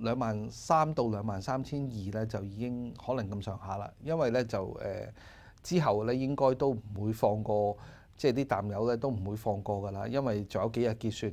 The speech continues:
點都踩埋落嚟啊！除非咧，即係嗰啲消息咧上高非常之利好，否則嘅話點都踩落去。咁所以今日個低位咧，誒，二二五區咧，甚至乎有機會都可以被跌穿嘅嚇，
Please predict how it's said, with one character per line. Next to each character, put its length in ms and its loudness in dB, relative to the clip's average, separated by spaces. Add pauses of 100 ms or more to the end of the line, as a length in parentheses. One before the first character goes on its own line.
(160)
點 200 0
都 160 4
踩 240 -2
埋 200 -2
落 120 -4
嚟 220 -6 (320)
啊！ 100 4
除 220 -2
非 180 2
咧， 200 4 (360)
即 100 -2
係 220 2
嗰 180 4
啲 100 2
消 200 0
息 200 -2
咧 140 -2
上 220 -4
高 140 2
非 320 4
常 180 -4
之 160 -2
利 180 -2
好， 140 -6 (960)
否 160 2
則 120 4
嘅 160 2
話 220 4 (260)
點 120 0
都 100 4
踩 280 0
落 100 2
去。 220 -2 (320)
咁 160 6
所 160 6
以 140 4
今 200 4
日 80 4
個 180 4
低 220 4
位 200 2
咧， 160 4
誒， 40 -14 (320)
二 580 -4
二 880 2
五 20 4
區 80 2
咧， 160 2 (260)
甚 340 0
至 200 0
乎 160 -6
有 120 -6
機 160 -2
會 120 0
都 160 -2
可 180 -2
以 100 -2
被 160 -6
跌 160 -8
穿 240 -6 (100)
嘅 40 -8
嚇， 280 -8